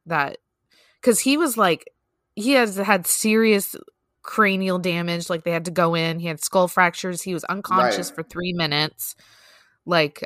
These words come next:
Speaker 1: um, he has to go to rehab. Like, he's in hard shape, in tough shape. So, like, what was the,
Speaker 2: I
Speaker 1: the
Speaker 2: know.
Speaker 1: transition there?
Speaker 2: And there's gotta be, um,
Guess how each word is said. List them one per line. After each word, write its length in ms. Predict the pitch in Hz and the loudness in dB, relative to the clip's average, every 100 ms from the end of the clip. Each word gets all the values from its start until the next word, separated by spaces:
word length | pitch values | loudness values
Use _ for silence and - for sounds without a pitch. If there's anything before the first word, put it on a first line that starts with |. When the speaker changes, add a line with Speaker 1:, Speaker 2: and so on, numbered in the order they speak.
| 160 | 0
Speaker 1:
um, 500 | 156 139 139 139 151 - | 2 2 -2 -12 -16 -12
he 180 | 170 | 0
has 160 | 196 170 | 0 0
to 80 | 175 | -2
go 140 | 160 | -4
to 80 | 156 | -4
rehab. 800 | 151 220 220 226 214 208 208 190 | -2 0 2 4 6 8 6 2
Like, 280 | 165 156 - | -2 -2 -4
he's 320 | 190 220 214 | -4 -2 -2
in 340 | 208 180 160 - _ - | -4 -4 -8 -12 _ 2
hard 300 | 175 175 147 | 4 4 2
shape, 400 | - 160 131 - - | -2 -2 -2 -8 -8
in 160 | 160 147 | -8 -6
tough 200 | - 160 | -4 -2
shape. 360 | - 156 127 | -2 -2 -4
So, 180 | - 160 | -6 -4
like, 320 | 143 143 139 - - 156 143 _ _ _ - | -2 -2 -4 -12 -20 -18 -20 _ _ _ -8
what 280 | 160 180 - | 2 2 4
was 220 | 196 170 | -4 0
the, 500 | 170 151 147 147 151 _ _ _ | 2 2 2 -2 -6 _ _ _
Speaker 2:
I 120 | - 135 | -16 -14
Speaker 1:
the 140 | 151 | -10
Speaker 2:
know. 40 | |
Speaker 1:
transition 680 | 196 220 202 185 190 - 147 | -6 -4 -4 -6 -8 -10 -12
there? 380 | 143 139 139 151 _ _ - - - _ _ _ _ _ - | -14 -16 -16 -16 _ _ -20 -20 -20 _ _ _ _ _ -8
Speaker 2:
And 120 | 160 | -2
there's 180 | 190 190 | -2 -4
gotta 260 | 151 214 254 | -8 -6 -6
be, 600 | 208 175 160 156 143 - - | -2 0 0 -2 -8 -14 -8
um, 580 | 131 131 120 113 110 113 | -4 -2 -4 -10 -14 -20